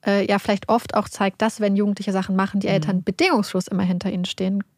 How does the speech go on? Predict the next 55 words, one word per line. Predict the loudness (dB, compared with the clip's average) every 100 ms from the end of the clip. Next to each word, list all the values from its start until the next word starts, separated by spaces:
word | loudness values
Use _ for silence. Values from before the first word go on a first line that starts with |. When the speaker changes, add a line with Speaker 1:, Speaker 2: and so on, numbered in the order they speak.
| _ _ _ _ -2
Speaker 2:
Absolut, | 0 2 2 4
weil | 4
es | 2
ist | 2 4
ja | 4
auch | 4
ein | 2
Schutzmechanismus. | -2 -4 -4 -4 -4 -6 -6 -2 2
Weil | 4
wenn | 4 6
Speaker 1:
Ja. | 6
Speaker 2:
du | 4 4 4
dir | 4 2
eingestehst, | 2 2 0 0 2 0 -2
mein | 0 2
Sohn | 2 2
hat | 0
das | -2
begangen, | 0 2 2 2
dann | 4 4 2 -2 -10
trägst | -4 -4 0
du | 0
auch | 2
eine | 0
Teilschuld | 2 2 2 -2 -2
in | -4
gewissem | -2 -4 -4 -4
Maße | -4 -2 0 0 0
oder | 2 4
gibst | 6 2 0 -2
dir | 0
wahrscheinlich | 0 -2 0
selber | -2 0
eine | -2
Teilschuld. | -4 -4 -4 -4 -6
Ob | -2
du | -2
die | -2
trägst | 0 0 -2 -16 -6
im | -2
rechtlichen | 0 0 0 0
Sinne, | 2 0
ist | -2
ja | -6
was | -6
ganz | -6 -2
anderes. | -2 -4 -8 -20 -20 -4
Aber | 2 6 6 6 2 -4 -20 _ _ -4
die | -2
g-, | -2 0
machst | 2 2 2 -2
du |
dir | 0 0
natürlich, | -2 0 -2 0 -4 -6 -10
weil | 4 6 8 8 6 4